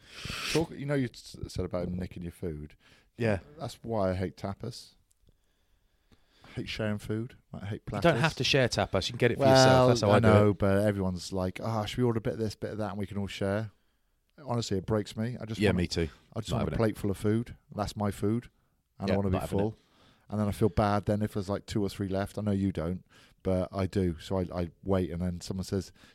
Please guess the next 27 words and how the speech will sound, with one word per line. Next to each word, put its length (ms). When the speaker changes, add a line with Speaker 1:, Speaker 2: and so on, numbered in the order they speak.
Speaker 1:
"Do 100
you 60
want 40
this?" 160
<laughs> 0
I 80
go, 180
"No, 120
no, 60
I'm 160
full. 360
I'm 80
full." 380
Straight 300
home 200
and, 80
like, 240
four 220
bowls 260
of 60
cereal 520
when 100
I 40
get 160
in. 100
Speaker 2:
<laughs> 260
Yeah, 500